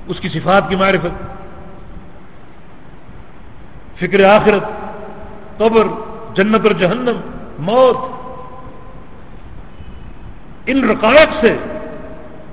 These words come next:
دلوں کی رقت اور نرمی مقصود تھی تاکہ افراد کی اصلاح ہو۔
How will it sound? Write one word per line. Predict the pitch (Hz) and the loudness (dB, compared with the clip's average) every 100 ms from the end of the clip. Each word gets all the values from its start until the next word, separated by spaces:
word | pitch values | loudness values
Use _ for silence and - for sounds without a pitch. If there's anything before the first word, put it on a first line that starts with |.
| - - - - - | -14 -14 -14 -12 2
دلوں | 208 240 240 | 6 6 4
کی | 220 277 - - - - | 0 -2 -6 -10 -4 -2
رقت | 190 262 247 - - 180 | 4 6 6 2 -2 0
اور | |
نرمی | 175 170 226 285 | 2 4 6 8
مقصود | 277 - 226 - | 8 6 2 4
تھی | 170 - - - - - - - - - - - - - - - - - - - - - - - - - - - - - - - - - - - - - - - - | -2 -4 -6 -10 -10 -12 -12 -12 -12 -14 -14 -14 -14 -16 -14 -14 -14 -14 -14 -14 -14 -14 -14 -14 -14 -14 -14 -14 -14 -14 -16 -16 -14 -14 -14 -16 -16 -16 -16 -14 -2
تاکہ | 165 - | 0 0
افراد | 156 147 165 175 | 0 4 6 6
کی | 220 | 4
اصلاح | 202 254 233 | 4 4 4
ہو۔ | 185 | 2